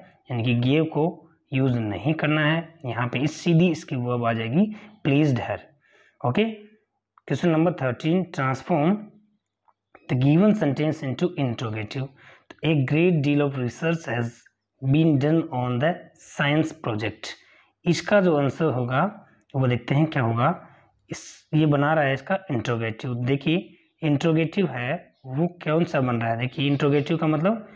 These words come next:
यहाँ पे हेल्पिंग वर्ब से ये स्टार्ट हो रहा है, ये स्टार्ट हो रहा है, यानी कि ये जो दो हैं वो क्या बन रहे हैं? इंट्रोगेटिव बन रहे हैं। अब इसका जो आंसर होगा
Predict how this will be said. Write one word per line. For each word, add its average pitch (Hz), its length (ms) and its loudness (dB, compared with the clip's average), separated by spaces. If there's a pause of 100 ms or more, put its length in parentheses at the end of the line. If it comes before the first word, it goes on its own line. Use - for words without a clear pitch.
(340)
यहाँ 131 280 2
पे 170 60 0
हेल्पिंग 135 480 0
वर्ब 147 120 0
से 139 220 -2
ये 147 180 2
स्टार्ट 135 300 -4
हो 131 120 -2
रहा 139 100 0
है, 117 200 -2
ये 113 60 -6
स्टार्ट 123 300 -4
हो 127 40 -2
रहा 123 100 0
है, 123 40 -2
यानी 123 120 -2
कि 139 100 0
ये 143 100 4
जो 135 160 2
दो 135 320 4
हैं 147 300 -2 (380)
वो 139 240 4
क्या 156 200 0
बन 135 160 0
रहे 127 180 -6
हैं? 202 300 -8 (220)
इंट्रोगेटिव 151 640 2
बन 113 140 -2
रहे 104 180 -4
हैं। 107 180 -10 (360)
अब 170 220 0
इसका - 260 0
जो 180 160 4
आंसर 147 340 0
होगा 135 560 -2